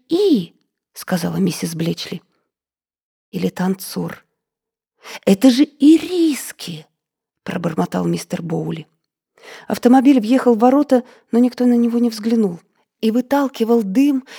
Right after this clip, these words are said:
и несся все дальше, дальше. И дым таял,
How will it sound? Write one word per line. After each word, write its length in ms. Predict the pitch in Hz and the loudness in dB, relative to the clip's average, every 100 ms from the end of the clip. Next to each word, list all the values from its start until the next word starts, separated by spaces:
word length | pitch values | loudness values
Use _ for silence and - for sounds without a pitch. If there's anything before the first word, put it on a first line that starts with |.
| - | 0
и 100 | 233 | 6
несся 360 | 240 269 - 269 | 8 6 0 -4
все 220 | - 262 | -2 -4
дальше, 680 | 190 247 277 254 - - 214 | 2 2 2 -4 -10 -12 -14
дальше. 720 | 156 208 262 254 - - 214 _ _ _ - | 0 2 2 -2 -10 -12 -14 _ _ _ -4
И 100 | 208 | 2
дым 240 | 226 233 | 4 2
таял, 540 | - 226 254 240 220 | 2 0 2 -2 -4